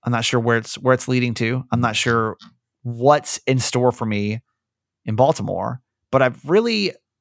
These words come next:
had a nice sigh of relief over the last couple of months, and something that I just haven't really been sharing as much because I was kinda waiting to figure out. And again, as of right now, still haven't signed that contract.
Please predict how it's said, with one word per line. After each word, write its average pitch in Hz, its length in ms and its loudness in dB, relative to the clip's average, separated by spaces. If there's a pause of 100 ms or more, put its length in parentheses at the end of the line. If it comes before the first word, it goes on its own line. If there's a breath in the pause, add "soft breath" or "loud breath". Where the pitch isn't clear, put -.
(280)
had 135 600 0
a 120 160 0
nice 131 680 0 (800)
sigh 123 400 0
of 123 180 -2
relief 104 680 -6 (2250)
over 165 220 2
the 151 100 0
last 131 280 2
couple 127 200 0
of 107 80 0
months, 101 540 -2 (140)
and 104 360 -4
something 165 240 2
that 127 100 0
I 113 180 -2
just 117 240 -6
haven't 117 240 0
really 107 160 -2
been 95 100 -4
sharing 113 380 2
as 104 100 -6
much 117 320 2
because 104 260 -2
I 104 40 -4
was 101 120 -4
kinda 110 200 -2
waiting 107 240 -2
to 101 80 -4
figure 104 320 -2
out. 101 320 2 (260 soft breath)
And 107 120 -2
again, 113 300 2 (200)
as 143 160 0
of 156 100 -2
right 165 200 0
now, 165 180 2
still 139 240 2
haven't 139 140 2
signed 143 220 0
that 131 120 -4
contract. 120 480 -4